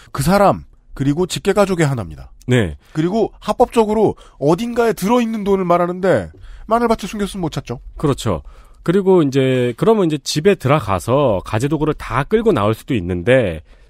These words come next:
Speaker 2: 그게 뭐 얼마나 되겠습니까?
Speaker 1: 그죠. 청취자 여러분, 부자가 된다는 건요,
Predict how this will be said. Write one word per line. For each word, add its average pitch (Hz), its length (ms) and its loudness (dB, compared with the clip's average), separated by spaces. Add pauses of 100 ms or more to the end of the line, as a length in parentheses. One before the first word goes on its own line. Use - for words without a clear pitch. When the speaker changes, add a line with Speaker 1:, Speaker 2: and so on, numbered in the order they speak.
Speaker 2:
그게 175 200 2
뭐 165 120 2
얼마나 143 300 2
되겠습니까? 123 1200 0 (560)
Speaker 1:
그죠. 110 400 -2
청취자 175 240 -2
여러분, 143 260 2
부자가 160 400 0
된다는 104 400 -4
건요, 98 380 -10